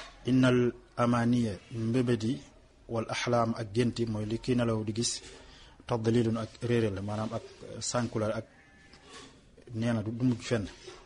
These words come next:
Dafa xam ne lim lay wax ci ne dana la jokk, loolu moom la nax mukk ba nga jàpp.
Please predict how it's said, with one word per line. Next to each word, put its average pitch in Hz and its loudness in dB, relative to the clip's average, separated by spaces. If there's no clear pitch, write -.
Dafa 110 -10
xam 117 2
ne 123 2
lim 135 2
lay 135 4
wax 127 2
ci - -10
ne 131 2
dana 127 6
la 123 4
jokk, 120 0
loolu 120 2
moom 120 2
la 117 2
nax 113 2
mukk 110 -4
ba 110 -6
nga 110 -2
jàpp. 104 -4